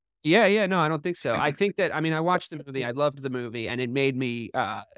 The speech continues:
Speaker 1: go read up on, on the family, and I, I knew who they were, um, and I, you know, I was aware of the story, and I knew I probably could have told you which ones were dead and which ones are still alive because most of them are dead.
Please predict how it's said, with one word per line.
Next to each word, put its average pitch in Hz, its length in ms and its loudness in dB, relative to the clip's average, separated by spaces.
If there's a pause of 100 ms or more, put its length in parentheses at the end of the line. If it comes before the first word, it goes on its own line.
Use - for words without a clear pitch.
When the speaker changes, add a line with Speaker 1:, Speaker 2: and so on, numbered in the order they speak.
(680)
Speaker 1:
go 135 240 8
read 127 240 6
up 143 180 4
on, 110 260 -2
on 110 140 -6
the 107 60 -6
family, 117 420 -2
and 117 100 -2
I, 120 140 0
I 135 140 4
knew 190 100 10
who 202 80 10
they 151 140 8
were, 123 420 4 (140)
um, 110 420 -6
and 120 180 -2
I, 117 100 2
you 117 140 2
know, 120 120 4
I 117 80 4
was 120 120 2
aware 127 300 6
of 120 80 2
the 110 80 -4
story, 117 460 -2
and 107 80 -8
I 107 100 -8
knew 127 320 -6
I - 80 -4
probably 123 440 2
could 127 120 -4
have 110 80 -2
told 117 300 0
you 117 100 -4
which 110 240 -6
ones 117 240 -2
were 120 80 -4
dead 104 260 2
and 104 100 -4
which 117 200 -6
ones 113 160 -4
are 113 60 -6
still 113 240 -2
alive 110 340 -2
because 113 260 -4
most 113 280 -2
of 110 40 -10
them 113 120 -4
are 113 60 -4
dead. 113 280 -2